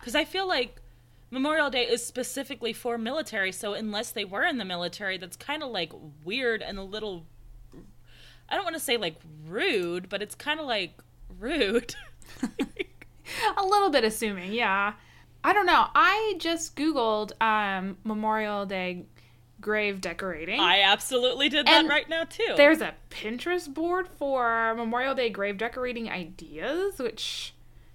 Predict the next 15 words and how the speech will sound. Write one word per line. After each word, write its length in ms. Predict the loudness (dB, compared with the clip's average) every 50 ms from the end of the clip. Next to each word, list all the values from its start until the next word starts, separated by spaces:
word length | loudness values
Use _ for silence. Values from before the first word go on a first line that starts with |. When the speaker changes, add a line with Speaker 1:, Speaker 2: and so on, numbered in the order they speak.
| -20 -20 -20 -20 -20 -20 -20 -20 -20 -20 -20 -20 -20 -20 -20 -20 -20 -18 -12
Speaker 2:
that 240 | -10 -8 -8 -4 0
seems 260 | 4 4 4 4 4
Speaker 1:
I 20 | 0
Speaker 2:
a 40 | -4
little 280 | -4 -4 -2 -4 -4
Speaker 1:
Googled 140 | -4 -4 -4
Speaker 2:
bit 40 | -4 -4
Speaker 1:
Memorial 440 | -4 -2 0 2 2 2 2 2
Day 200 | 2 4 4 4
traditions, 1040 | 2 2 -2 -4 -4 -6 -4 -4 -4 -2 0 0 0 0 -2 -2 -4 -6 -8 -6 -2 -2
and 160 | 0 0 0
Speaker 2:
Uh-huh. 140 | -2 -2 -2
Speaker 1:
none 200 | -4 -4 -4 -4
of 160 | -6 -6 -4
them, 520 | -4 -2 -2 -2 -4 -6 -6 -8 -10 -10